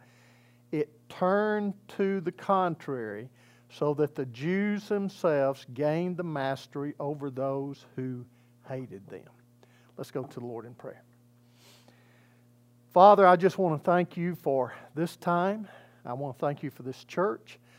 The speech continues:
I want to thank you for these that are, will be watching this, and I just pray that, that your word and your message will touch lives and, and change them, uh, as only you can, uh, for your kingdom and for your glory's sake.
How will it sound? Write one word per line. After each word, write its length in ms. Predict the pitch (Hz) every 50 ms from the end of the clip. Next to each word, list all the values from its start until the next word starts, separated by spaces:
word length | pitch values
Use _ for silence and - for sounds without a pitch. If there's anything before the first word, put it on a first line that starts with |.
| - - - - - _
I 40 | 202
want 200 | 226 262 240 -
to 80 | - 226
thank 160 | 214 202 -
you 100 | 220 208
for 160 | - - 180
these 360 | 156 196 202 208 202 190 -
that 140 | - 175 156
are, 260 | 160 156 147 123 - - - - - - - - -
will 100 | 160 151
be 140 | 165 180 165
watching 560 | 135 160 170 180 180 175 - 180 160 151 147
this, 360 | 156 165 190 214 202 - -
and 140 | 139 131 135
I 100 | 143 143
just 300 | 135 151 147 - - -
pray 420 | - 175 170 175 185 190 190 196
that, 320 | 175 147 160 143 135 131 - - - - - - - - - _ _ _ _ _ _
that 300 | 151 151 143 - - -
your 100 | 220 220
word 560 | 196 180 196 202 208 214 214 220 220 214 175
and 160 | 151 139 143
your 140 | 151 170 175
message 640 | 170 170 175 180 185 170 - - 190 170 151 - -
will 260 | 139 135 135 135 127
touch 460 | 127 - - 190 180 180 - - -
lives 720 | 165 156 160 165 165 170 170 165 165 170 170 160 - -
and, 260 | 151 135 123 123 123 120 - - - - _ _ _ _ -
and 180 | 139 131 135 -
change 540 | - - 165 151 147 135 123 123 117 - -
them, 160 | - - - _ _ _ _ _ _ _ _ _
uh, 160 | 180 127 127 131
as 240 | 143 147 147 - 165
only 300 | 156 156 160 165 156 143
you 180 | 139 160 165
can, 420 | 165 - - 156 135 120 113 120 131 131 - - _ _ _ _ _ _ _ _ _ _ -
uh, 80 | 127
for 220 | 123 - - 147 139
your 220 | 139 165 180 180
kingdom 640 | 180 - - 175 175 170 170 170 156 170 170 160 160
and 180 | 147 131 131 -
for 100 | - 135
your 200 | 127 135 156 156
glory's 520 | 135 139 139 151 143 131 127 123 117 -
sake. 440 | - - 131 110 - - - _ -